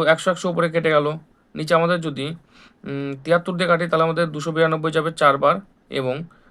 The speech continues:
তিনশো পঁয়ষট্টি যাবে পাঁচবার। সমান আমাদের হবে কত? পাঁচ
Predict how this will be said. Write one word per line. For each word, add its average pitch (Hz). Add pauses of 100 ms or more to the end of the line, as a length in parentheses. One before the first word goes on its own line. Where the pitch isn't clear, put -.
(140)
তিনশো 156
পঁয়ষট্টি 160
যাবে 156 (300)
পাঁচবার। 135 (1160)
সমান 165
আমাদের 170
হবে 165
কত? 135 (1000)
পাঁচ 147